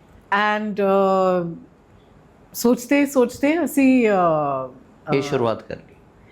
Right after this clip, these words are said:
Speaker 2: ਅ, ਤੁਸੀਂ ਕਿਉਂ ਚੁਣਿਆ ਕਿ ਦਰੀਆਂ ਖੇਸ ਹੀ ਬੁਣਨੀ ਹੈ?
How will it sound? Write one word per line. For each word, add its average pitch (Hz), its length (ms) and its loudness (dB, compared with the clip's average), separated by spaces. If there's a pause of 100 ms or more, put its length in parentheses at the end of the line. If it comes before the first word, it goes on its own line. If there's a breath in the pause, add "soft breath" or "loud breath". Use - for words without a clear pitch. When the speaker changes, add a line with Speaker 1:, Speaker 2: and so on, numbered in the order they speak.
(760 loud breath)
Speaker 2:
ਅ, - 20 -6
ਤੁਸੀਂ 269 460 -2 (160)
ਕਿਉਂ 294 260 2
ਚੁਣਿਆ 208 500 0
ਕਿ 196 180 -2
ਦਰੀਆਂ 160 500 0
ਖੇਸ 151 420 -2
ਹੀ 151 60 0
ਬੁਣਨੀ 101 440 -4
ਹੈ? 80 60 -12